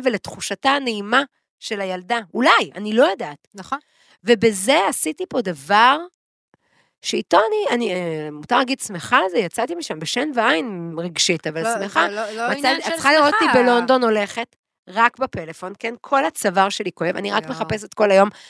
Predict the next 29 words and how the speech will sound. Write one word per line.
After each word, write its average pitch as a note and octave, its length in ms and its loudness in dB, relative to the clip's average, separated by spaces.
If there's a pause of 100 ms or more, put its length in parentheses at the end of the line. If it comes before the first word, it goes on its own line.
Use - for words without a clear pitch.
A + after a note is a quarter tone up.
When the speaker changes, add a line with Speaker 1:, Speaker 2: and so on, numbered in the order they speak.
(160)
Speaker 1:
איפה A#3+ 240 0
להטעין, A#3 360 2
כי G#3 120 2
המטען F3+ 460 -2
ה-, E3+ 440 2
זה E3+ 220 2
וזה F3 260 -6
וזה. D#3 280 -6 (840)
ואוכלת B3+ 460 -2
הראש B3 260 0
לחברות F#3+ 460 0
שלי A3+ 160 0
במקריא, F3 460 -4
אתם F#3+ 160 -4
לא G#3 80 4
מאמינות A3 340 2
איזה A3 120 -2
סיפור F3+ 260 -2
אני E3+ 80 0
מקבלת E3 340 0
פה, D#3 80 -10
כי - 160 -12
ברור A3+ 420 6
לצער F#3 340 0
כולנו F#3+ 280 0
שבשלב D#3+ 420 -8
מסוים F#3 280 0
זה E3+ 80 -8
כבר, D#3+ 240 -4